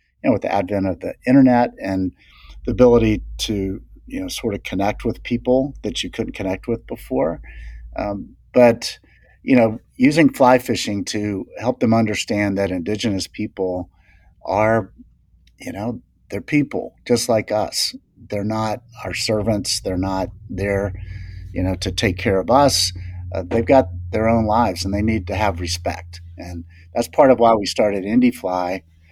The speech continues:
uh, was to help indigenous people own these fishing operations that could really transform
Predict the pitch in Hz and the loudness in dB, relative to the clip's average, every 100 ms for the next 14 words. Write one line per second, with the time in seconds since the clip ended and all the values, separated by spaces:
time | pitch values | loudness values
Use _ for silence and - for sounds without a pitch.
0 | _ _ _ - 90 95 101 101 95 - | _ _ _ -10 -8 0 0 0 -2 -4
1 | 107 110 - 92 98 107 107 90 - 151 | 0 0 0 -4 -6 -4 -6 -6 -6 -8
2 | - 110 95 92 _ _ _ 117 127 139 | -4 -2 -2 -2 _ _ _ 4 8 8
3 | 127 - - _ _ _ _ 104 101 - | 8 4 -6 _ _ _ _ -10 -8 -2
4 | 120 - 107 98 - 98 92 - 90 - | -2 -2 -2 -2 -2 -4 -4 -6 -8 -6
5 | 87 - 95 98 92 - 101 87 - - | -8 -8 -6 -4 -4 -6 -6 -6 -8 -6
6 | 98 95 90 | -4 -2 -4